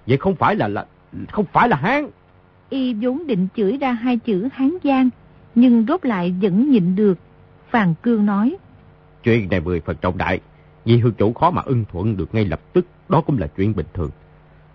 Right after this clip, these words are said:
Speaker 1: Xin cứ, cứ suy nghĩ kỹ rồi sẽ sai bảo mọi người là được." Thôi, được, được, được, được, được, được, được. Ta về suy nghĩ kỹ, ta sẽ về suy nghĩ kỹ ha.
Speaker 2: Từ Thiên Xuyên thấy y không có chút nào thật lòng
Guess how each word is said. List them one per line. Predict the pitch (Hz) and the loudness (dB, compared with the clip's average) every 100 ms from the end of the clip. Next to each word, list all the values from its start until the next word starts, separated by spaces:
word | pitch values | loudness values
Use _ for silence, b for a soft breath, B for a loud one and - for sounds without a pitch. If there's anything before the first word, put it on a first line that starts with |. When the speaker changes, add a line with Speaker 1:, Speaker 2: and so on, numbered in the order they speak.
| - | -2
Speaker 1:
Xin | 104 | 0
cứ, | 107 | 0
cứ | 135 | 0
suy | - 107 | 0 -2
nghĩ | 92 | -2
kỹ | - 98 127 98 | 0 2 2 -2
rồi | 85 71 - | -4 -4 -4
sẽ | 107 - | -8 -4
sai | 107 101 | -2 0
bảo | 85 127 | 0 0
mọi | 98 | -2
người | 90 85 | -4 -4
là | 71 73 | -6 -4
được." | 92 104 - - - - - - - - - - - - | -2 -2 -6 -20 -20 -20 -20 -20 -20 -20 -20 -20 -8 0
Thôi, | |
được, | 117 | 2
được, | 127 120 | 4 4
được, | 131 | 2
được, | 117 104 | 2 0
được, | 104 | -2
được, | 113 | -2
được. | 113 - _ _ _ | -4 -6 _ _ _
Ta | 127 135 | 0 2
về | 110 | 0
suy | 143 127 | 0 -2
nghĩ | 113 | 0
kỹ, | 113 170 - | 0 -2 -4
ta | 123 | -4
sẽ | 147 | -4
về | 110 | -4
suy | 98 | -4
nghĩ | 98 110 | -8 -4
kỹ | 101 120 | -4 -2
ha. | 127 - _ _ _ _ _ _ _ _ _ | -4 -4 _ _ _ _ _ _ _ _ _
Speaker 2:
Từ | 269 233 | 2 2
Thiên | 285 285 - | 4 0 2
Xuyên | 294 269 254 | 2 2 2
thấy | 277 320 | -2 -2
y | 277 254 | 0 0
không | - 285 233 | 0 0 0
có | 214 214 | 0 -2
chút | - 392 262 | 0 -2 2
nào | 233 185 165 | 2 2 -2
thật | - 202 | -4 -6
lòng | - 214 196 | -2 -2 0